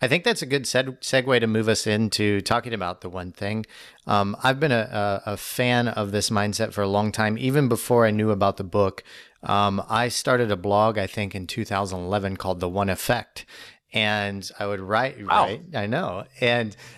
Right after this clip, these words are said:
Speaker 1: I would write about, like, um, people doing one th-, one thing in their life that could change it all.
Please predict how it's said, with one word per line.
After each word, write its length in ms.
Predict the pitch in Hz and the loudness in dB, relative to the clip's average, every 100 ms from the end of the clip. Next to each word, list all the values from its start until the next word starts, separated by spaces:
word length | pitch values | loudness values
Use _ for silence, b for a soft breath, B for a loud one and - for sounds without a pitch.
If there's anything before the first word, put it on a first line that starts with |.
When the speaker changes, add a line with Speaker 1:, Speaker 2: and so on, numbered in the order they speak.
| B | B
Speaker 1:
I 100 | 135 | 4
would 160 | 151 160 | 6 6
write 200 | 135 151 | 6 4
about, 280 | 151 151 143 | 4 2 2
like, 360 | 123 123 113 - - | 2 2 -2 -10 -4
um, 480 | 110 104 101 98 - - | 0 0 -2 -6 -12 -12
people 240 | 151 147 | -8 -4
doing 520 | 135 110 123 131 127 123 139 | -2 2 4 4 4 2 -2
one 380 | 107 110 113 | 0 2 2
th-, 200 | 104 - | 0 -8
one 400 | 117 95 117 131 | -12 0 0 0
thing 240 | 120 123 123 | 0 0 0
in 100 | 120 | 0
their 140 | 107 | 2
life 280 | 95 104 - | 2 0 -2
that 100 | 104 | -8
could 160 | - 87 | -8 -8
change 260 | 95 90 | -6 -6
it 80 | 87 | -4
all. 240 | 85 - | -6 -8